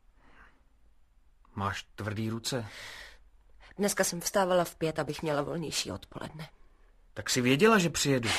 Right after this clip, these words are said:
Speaker 2: Kvůli tobě bych nevstávala.
Speaker 1: Já kvůli tobě nespal celou noc.
Speaker 2: Ty jsi známý lhář a podvodník.
Speaker 1: To ti řekl nějaký podvodník. Na, učesej se.
Speaker 2: Hm.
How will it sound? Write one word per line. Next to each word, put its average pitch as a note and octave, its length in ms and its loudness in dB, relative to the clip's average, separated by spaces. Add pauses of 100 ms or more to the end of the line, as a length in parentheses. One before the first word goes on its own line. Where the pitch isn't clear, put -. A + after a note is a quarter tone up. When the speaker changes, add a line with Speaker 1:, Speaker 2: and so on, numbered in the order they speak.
(100)
Speaker 2:
Kvůli G3+ 380 6
tobě E3+ 440 2
bych F#3+ 240 2
nevstávala. C#3+ 880 0 (680)
Speaker 1:
Já A2+ 120 6
kvůli B2+ 240 4
tobě C#3 200 6
nespal C#3 320 6
celou C3 300 4
noc. A#2+ 220 2
Speaker 2:
Ty C4+ 100 6
jsi D4 200 4
známý B3 420 6
lhář A3 460 6 (120)
a F#3+ 80 8
podvodník. G#3+ 720 2 (300)
Speaker 1:
To B2 80 -2
ti C#3+ 120 4
řekl E3+ 220 8
nějaký F#3 280 8
podvodník. C3 640 2 (2250)
Na, B2 360 4 (1000)
učesej B2+ 420 -2
se. G#2 260 -6 (380)
Speaker 2:
Hm. E3 220 -8